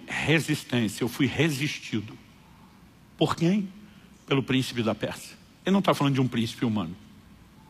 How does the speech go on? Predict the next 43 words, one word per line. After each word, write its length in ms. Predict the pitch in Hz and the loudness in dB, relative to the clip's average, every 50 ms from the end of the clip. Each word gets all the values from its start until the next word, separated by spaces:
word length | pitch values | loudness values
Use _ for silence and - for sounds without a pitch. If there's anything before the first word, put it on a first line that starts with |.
| - | -2
Nenhum 360 | - 160 160 160 180 185 165 | 0 2 4 4 4 4 6
homem 340 | 151 147 147 143 143 143 139 | 6 4 4 4 4 2 2
poderia 460 | 143 - - 139 120 123 117 113 123 | 0 0 -2 0 2 2 4 2 2
parar 220 | 120 - 120 104 110 | 2 2 2 2 2
um 140 | 120 120 110 | 2 2 2
anjo. 300 | 107 95 - - - - - - - - - - - - - - - | 0 0 -4 -8 -14 -18 -20 -20 -20 -20 -20 -20 -20 -20 -20 -6 -6
O 80 | - | -4
poder 400 | 104 - 143 135 117 120 302 170 | 2 2 2 2 4 4 4 4
e 60 | 196 185 | 4 2
a 60 | 123 | 0
força 380 | - - - 156 151 - - | 0 0 0 0 2 0 -2
de 80 | 127 120 | 0 0
um 160 | 143 147 139 | 2 4 4
anjo, 300 | 135 135 135 135 131 - - - - - - | 4 4 4 2 -2 -6 -14 -18 -20 -20 -8
revelado 400 | - - 131 113 123 117 127 143 | -2 -2 2 4 4 4 4 2
na 100 | 160 156 | 2 0
Bíblia, 300 | 131 120 131 123 120 139 | 0 0 0 0 0 -2
é 20 | |
incomparável. 640 | 160 160 - 151 127 117 131 123 117 107 107 - - - - - - - - - - - - - - - - | -2 0 0 0 2 4 4 4 4 2 -2 -4 -8 -16 -20 -20 -20 -20 -20 -20 -20 -20 -20 -20 -20 -20 0
Nenhum 320 | - 160 175 175 165 156 147 | 4 6 6 6 6 6 6
homem 240 | 143 143 135 123 | 6 6 4 2
poderia 380 | 110 - 135 120 127 120 123 113 | 2 2 2 2 4 2 2 2
pará-lo. 360 | - 127 107 107 104 82 82 - - - - - - - - - - - - - - - - - - | 2 2 2 2 0 -2 -4 -8 -16 -20 -20 -20 -20 -20 -20 -20 -20 -20 -20 -20 -18 -18 -18 -10 -4
Mas 140 | - 131 139 | 0 6 6
Efésios 460 | 165 160 - 190 202 185 - 156 - | 6 8 8 6 6 6 2 0 2
capítulo 440 | - 156 131 - 165 143 - 139 131 | 2 2 4 4 0 2 2 2 2
seis, 300 | - - 147 143 131 107 | 2 2 2 2 2 2
verso 320 | 92 131 123 - - - | 2 0 0 0 -4 -8
doze, 420 | 110 104 139 135 120 101 87 98 | 0 2 2 2 2 0 -2 -6
diz 200 | 95 104 135 135 | -2 -2 -2 -2
que 100 | - - | 0 -2
diferente 580 | 143 131 135 - 151 143 139 156 156 147 - - | -2 -2 0 2 2 2 4 4 2 0 -2 -4
de 280 | 123 113 107 107 104 143 | -6 -6 -8 -2 0 0
Israel 400 | 135 - - 127 123 139 143 147 | 0 2 2 2 4 4 4 2
do 100 | 135 117 | 2 2
Velho 200 | 101 131 123 113 | 2 0 0 0
Testamento, 680 | - 127 110 - 131 120 117 135 139 127 113 - - - | -2 -4 0 0 0 0 2 2 2 2 0 -2 -6 -4
nós, 320 | 113 120 131 139 135 117 | -2 2 2 2 2 2
o 40 | 117 | 0
Israel 380 | 123 113 - 123 120 123 127 139 | -2 0 2 2 4 4 4 2
de 120 | 117 117 | 2 0
Deus 300 | 110 107 127 123 117 101 | 2 2 2 2 2 2
hoje, 300 | 113 135 139 110 95 - | 2 0 0 0 -2 -8